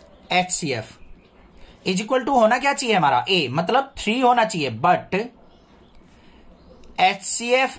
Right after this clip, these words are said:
of थ्री स्टार वन या फिर थ्री और वन का एचसीएफ़ क्या होता है, वन, but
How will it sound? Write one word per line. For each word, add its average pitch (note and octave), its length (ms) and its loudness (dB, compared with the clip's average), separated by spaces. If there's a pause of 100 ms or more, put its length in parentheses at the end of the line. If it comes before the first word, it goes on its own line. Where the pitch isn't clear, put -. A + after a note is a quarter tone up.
(100)
of E3 400 0 (540)
थ्री A#3 440 -2
स्टार F3 420 2
वन A2+ 280 -4 (240)
या E3+ 140 4
फिर A3+ 260 -4
थ्री A3 260 0
और A#3 280 4
वन D#3+ 280 0 (260)
का F#3 100 6
एचसीएफ़ G#3+ 440 -2
क्या B3 120 4
होता E3+ 220 0
है, A#2+ 60 -2
वन, A2 260 -6 (600)
but D#3 180 -2